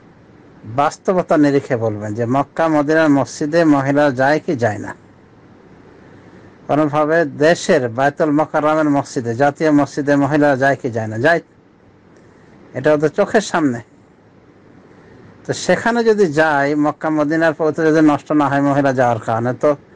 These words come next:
এই সমস্ত সলিমুদ্দিন কলিমুদ্দিনদের মসজিদে মহিলা ঢুকলে কেন সমস্যা হবে? তো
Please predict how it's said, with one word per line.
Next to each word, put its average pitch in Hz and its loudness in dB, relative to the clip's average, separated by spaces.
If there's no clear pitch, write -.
এই 175 4
সমস্ত 180 -2
সলিমুদ্দিন 175 2
কলিমুদ্দিনদের 170 4
মসজিদে 147 2
মহিলা 143 2
ঢুকলে 143 -2
কেন 143 0
সমস্যা 131 -6
হবে? 107 -6
তো 127 2